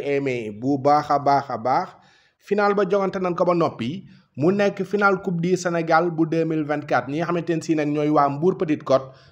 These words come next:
ñoom ñoo ca daan A deux F, mu nekk Académie Lay Ferry du foot, lu tolloog un but à zéro. Bii bi ci deuxième mi-temps bi lañ ko dugal, ci noonu gars yi ci la Mbourouwaay yi doonee champion, daal di jël Coupe du Sénégal bi nga xamante ne si ñoom waa Mbour daaw ñàkkoon nañ ko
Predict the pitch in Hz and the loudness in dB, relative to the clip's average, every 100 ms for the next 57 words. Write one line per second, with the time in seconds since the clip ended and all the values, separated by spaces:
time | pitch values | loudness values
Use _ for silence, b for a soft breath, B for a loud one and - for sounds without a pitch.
0 | B 143 180 180 170 170 156 147 151 - | B 2 2 2 0 -2 0 0 -2 0
1 | 143 147 151 160 147 139 156 151 147 - | 0 2 0 -2 -2 -4 -4 -4 -4 -4
2 | 151 156 147 147 139 139 147 139 135 135 | -6 -2 -2 0 0 0 -2 0 0 -2
3 | 143 139 143 143 139 139 135 151 156 139 | -4 -2 0 2 2 0 -2 -4 -2 2
4 | 143 135 120 117 123 180 - - - - | 4 4 2 0 0 -2 -8 -20 -18 -12
5 | 127 180 190 175 180 170 165 175 170 160 | -6 -4 -2 -2 0 0 4 4 4 2
6 | 160 151 143 143 143 131 117 123 160 B | -2 0 0 0 -2 -2 0 0 0 B
7 | B - 165 160 165 156 147 143 180 175 | B -2 2 2 2 2 2 2 2 2
8 | 139 131 185 202 170 139 113 117 165 B | 2 4 4 6 6 6 2 -2 -8 B
9 | B - 147 175 170 160 - 156 156 147 | B -4 0 2 2 -2 -2 -2 -2 -2
10 | 151 143 147 151 143 143 135 - 185 160 | -2 2 2 2 0 -4 -4 -4 -6 -2
11 | 160 160 156 147 139 147 151 151 147 139 | -2 -2 -2 2 2 0 -2 -4 -4 -6
12 | 131 131 131 131 131 127 117 127 147 B | -6 -6 -2 2 2 0 -2 -2 -4 B
13 | B B 135 147 151 160 156 175 147 131 | B B 2 2 2 -4 -4 -4 -4 -4
14 | 127 123 156 | -4 -2 -2